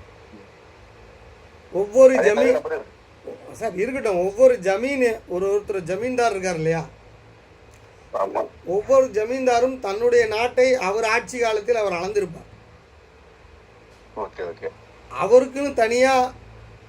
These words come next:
Speaker 1: ஒரு சர்வேயர் இருப்பாங்க. அவர் என்ன பண்றாருன்னா,
Speaker 2: ஓகே.
Speaker 1: அவர் வந்து வெள்ளைக்காரங்கிட்ட கிஸ்தி கட்டுறாருல, அவர் வந்து பேஸ்கூஸ் கட்டுறாரு, வரி கட்டுறாரு.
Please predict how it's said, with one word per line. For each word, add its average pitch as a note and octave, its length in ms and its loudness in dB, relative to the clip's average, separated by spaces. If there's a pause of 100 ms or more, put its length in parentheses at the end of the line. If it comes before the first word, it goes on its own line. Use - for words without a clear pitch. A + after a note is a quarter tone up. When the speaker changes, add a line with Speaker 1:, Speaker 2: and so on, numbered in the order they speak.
(160)
Speaker 1:
ஒரு G3+ 180 -4
சர்வேயர் G#3 440 2
இருப்பாங்க. F3+ 260 -8 (960)
அவர் G#3 200 -4
என்ன B3 180 -2
பண்றாருன்னா, A#3 640 0
Speaker 2:
ஓகே. B3+ 160 -8 (1000)
Speaker 1:
அவர் G#3+ 280 -6
வந்து C4+ 300 0 (380)
வெள்ளைக்காரங்கிட்ட A#3+ 680 0
கிஸ்தி A3 240 -14
கட்டுறாருல, F3+ 560 -4 (120)
அவர் G#3+ 260 -2
வந்து A#3 80 -8
பேஸ்கூஸ் B3 480 0
கட்டுறாரு, D3 360 -12
வரி A#3+ 200 -4
கட்டுறாரு. E3+ 260 -4